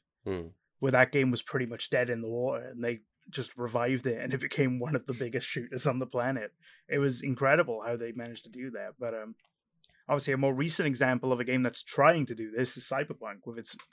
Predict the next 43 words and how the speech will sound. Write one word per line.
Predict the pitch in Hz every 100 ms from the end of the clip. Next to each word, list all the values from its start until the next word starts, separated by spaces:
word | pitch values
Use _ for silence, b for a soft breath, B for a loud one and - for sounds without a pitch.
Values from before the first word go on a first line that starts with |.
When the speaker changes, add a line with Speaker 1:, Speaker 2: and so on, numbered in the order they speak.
| _
Speaker 2:
uh, | 127 113 120 - _
one | 127
point | 92 85
five | 85 127 117
Speaker 1:
Mm. | 107
Speaker 2:
update, | 117 113 - _ _ _ _ _ -
which | 127
I've | 123 -
played | 135 127 -
a | 151
little | 220 131
bit | 113
of. | 110 110 135 _
That's | 139 127 -
not | 127
too | - 117
bad. | 107 117 - _
Um, | 123 117 113 - 127
definitely | 143 139 131
a | 120
lot | 127 123
of |
improvements | 117 113 127 117 113 104
to | -
that | 104 95
game. | 104 104 123 _ b b b
So, | - 117 113
uh, | 110 110 -
hopefully | 127 127 120 107 -
that | 139 131 -
trend | 147 123 113
keeps | 131 -
going | 120 120 110
as | 113
well, | 113 110
because, | 113 - 120 110 127 B B B B B
yeah, | 156 190
no, | 175 190
it, | 156 170
it's | 170 160
nice | 185 185 -
to | 196
see | 202 196 185